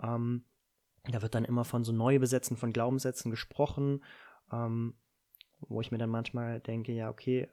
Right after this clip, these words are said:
ähm, wenn eine Person einen Glaubenssatz hat, dann reicht's halt nicht, einen alternativen Glaubenssatz einfach zu präsentieren und dann ist der sofort, äh, im Kopf des Gegenübers. Da gehört schon ein bisschen mehr dazu, deswegen aber hier, um die erste Hürde quasi erstmal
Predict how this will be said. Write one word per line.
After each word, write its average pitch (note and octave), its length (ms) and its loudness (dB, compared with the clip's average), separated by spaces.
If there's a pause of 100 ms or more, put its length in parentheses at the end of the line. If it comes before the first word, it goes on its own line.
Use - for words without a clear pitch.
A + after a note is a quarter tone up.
ähm, G#2+ 380 -8 (720)
wenn B2 120 -2
eine A2 120 2
Person A#2 360 2
einen A2+ 140 0
Glaubenssatz A2+ 600 0
hat, A#2+ 240 -2
dann G#2+ 260 -6
reicht's - 360 -8
halt G#2 160 -6
nicht, G#2+ 300 -6 (520)
einen G#2 100 -4
alternativen G2+ 640 -4
Glaubenssatz G2 480 -6
einfach - 220 -6
zu - 80 -16
präsentieren F#2+ 540 -8
und F#2 160 -8
dann - 100 -10
ist - 180 -10
der F#2+ 60 -6
sofort, - 500 -8 (500)
äh, F#2+ 200 -4
im G#2+ 160 0
Kopf - 260 2
des - 240 -4
Gegenübers. G#2+ 540 0
Da A2 100 0
gehört B2+ 220 4
schon D3 100 6
ein - 20 6
bisschen C#3 280 2
mehr D#3 140 6
dazu, D#3 260 2
deswegen C3+ 260 4
aber B2+ 100 4
hier, D3+ 320 6
um B2+ 120 4
die - 80 -4
erste C3 320 0
Hürde C3+ 180 6
quasi A#2 220 0
erstmal B2 320 0